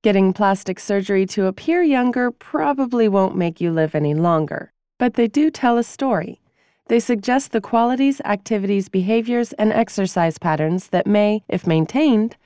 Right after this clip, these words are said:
lead to a better, longer life. At the very worst, walking a bit more briskly and gaining some lean muscle won't hurt you, and it will very likely help you. So let's take a look at ten of the most interesting predictors of longevity. Number one,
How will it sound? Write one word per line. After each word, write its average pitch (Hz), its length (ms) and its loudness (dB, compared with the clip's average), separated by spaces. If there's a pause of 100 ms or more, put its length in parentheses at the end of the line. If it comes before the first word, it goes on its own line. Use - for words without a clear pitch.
(200)
lead 214 260 2
to 254 100 0
a 247 80 0
better, 180 280 2
longer 147 360 0
life. - 520 -2 (680)
At 214 120 -4
the 220 80 0
very 233 340 2
worst, 170 580 -2
walking 302 480 2
a 311 40 2
bit 277 200 0
more 196 280 2
briskly 170 720 -2
and 180 200 2
gaining 262 280 4
some 220 280 2
lean 220 180 4
muscle 202 380 0
won't 262 260 0
hurt 240 220 -2
you, 156 240 0 (340)
and 185 160 2
it - 80 0
will 180 100 2
very 208 320 2
likely 170 360 0
help 147 260 -4
you. - 160 -8 (640)
So 247 180 0
let's 285 300 2
take 285 240 -2
a 269 40 2
look 190 200 2
at 196 120 -2
ten 233 200 0
of 254 80 2
the 247 60 2
most 202 340 0
interesting 240 540 -2
predictors 185 600 -2
of 185 160 -4
longevity. 180 640 -2 (840)
Number 269 300 2
one, 175 320 0